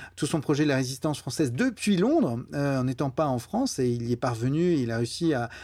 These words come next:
relégitimer, euh, la France. Mais, euh, par exemple, Napoléon, qui a été, euh, contraint à gérer, euh, son empire,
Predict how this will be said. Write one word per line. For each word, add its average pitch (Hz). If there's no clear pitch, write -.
relégitimer, 147
euh, 117
la 120
France. -
Mais, 220
euh, 196
par 147
exemple, 185
Napoléon, 156
qui -
a -
été, 147
euh, 120
contraint 160
à 131
gérer, 127
euh, 117
son 139
empire, 151